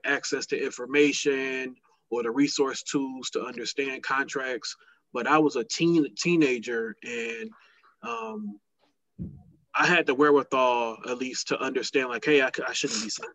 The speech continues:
this." Tiana Taylor, um, um,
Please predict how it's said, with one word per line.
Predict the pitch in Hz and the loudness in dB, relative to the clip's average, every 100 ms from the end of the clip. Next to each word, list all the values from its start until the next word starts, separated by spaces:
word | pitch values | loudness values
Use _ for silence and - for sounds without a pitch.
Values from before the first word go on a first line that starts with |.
| - | -18
this." | - - - _ _ _ - | -20 -20 -20 _ _ _ -4
Tiana | 156 151 143 | 4 4 4
Taylor, | - 165 156 139 127 - _ _ - | 4 6 8 6 4 -4 _ _ -14
um, | 113 110 107 104 101 _ _ _ _ _ _ _ _ | -10 -8 -8 -10 -14 _ _ _ _ _ _ _ _
um, | - 208 | -16 -16